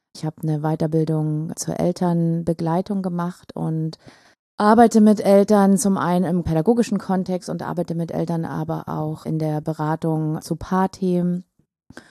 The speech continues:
und bilde mich auch weiter jetzt als systemische Paar- und Familientherapeutin und,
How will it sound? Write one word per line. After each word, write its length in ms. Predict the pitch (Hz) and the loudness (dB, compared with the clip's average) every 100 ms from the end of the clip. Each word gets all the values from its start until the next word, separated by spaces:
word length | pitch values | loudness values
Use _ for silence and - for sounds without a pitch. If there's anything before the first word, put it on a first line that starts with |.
| _ _ _ | _ _ _
und 600 | - 185 180 175 170 165 160 | -2 0 2 0 0 -2 0
bilde 200 | 165 170 | 0 0
mich 240 | 165 180 | -4 -4
auch 180 | 165 160 | -6 -2
weiter 300 | 160 160 165 | -4 -4 -4
jetzt 200 | 160 - | -6 -8
als 180 | 160 - | -10 -10
systemische 600 | 147 233 233 214 202 190 | -2 4 4 4 2 0
Paar- 400 | - 185 180 180 | -2 -4 -2 -4
und 140 | 175 | -4
Familientherapeutin 1300 | 180 165 165 165 - 165 160 - 160 156 160 156 156 | -4 -2 -2 -4 -8 -12 -10 -8 -8 -6 -8 -8 -10
und, 600 | - 156 151 147 147 | -10 -10 -8 -6 -8